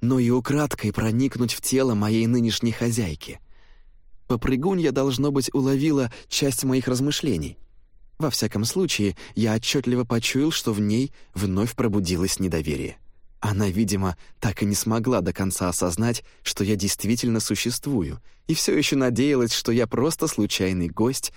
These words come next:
забредший в её мысли. Как только она снова открыла глаза, то первым делом подхватила с пола телефон и громко заявила: "Сейчас пошлю С М С Эвану. И если это всё-таки его рук дело,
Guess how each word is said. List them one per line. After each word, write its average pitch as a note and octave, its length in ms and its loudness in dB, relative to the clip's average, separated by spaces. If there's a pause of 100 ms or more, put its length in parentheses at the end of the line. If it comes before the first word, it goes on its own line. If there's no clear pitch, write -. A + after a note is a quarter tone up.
(160)
забредший F#2 680 0
в F#2 80 -2
её D2+ 220 -2
мысли. - 460 -6 (1400)
Как - 260 -2
только F#2+ 460 -2
она F2+ 180 0
снова F2+ 440 0
открыла F#2+ 400 -2
глаза, D2 600 -4 (200)
то F2+ 120 -4
первым E2+ 500 -2
делом G2 320 -2
подхватила E2+ 640 -2
с - 120 -6
пола E2+ 340 -2
телефон F2+ 600 -4 (320)
и D#3 100 2
громко F#2+ 500 0
заявила: D2 680 -4 (460)
"Сейчас C#3 540 2
пошлю C3 400 2
С B2+ 160 0
М A#2 160 4
С A2 180 0
Эвану. F2+ 400 0 (580)
И A#2+ 60 0
если B2 440 2
это A#2 320 -2
всё-таки A#2+ 460 0
его B2 260 4
рук A#2 160 2
дело, E3 300 0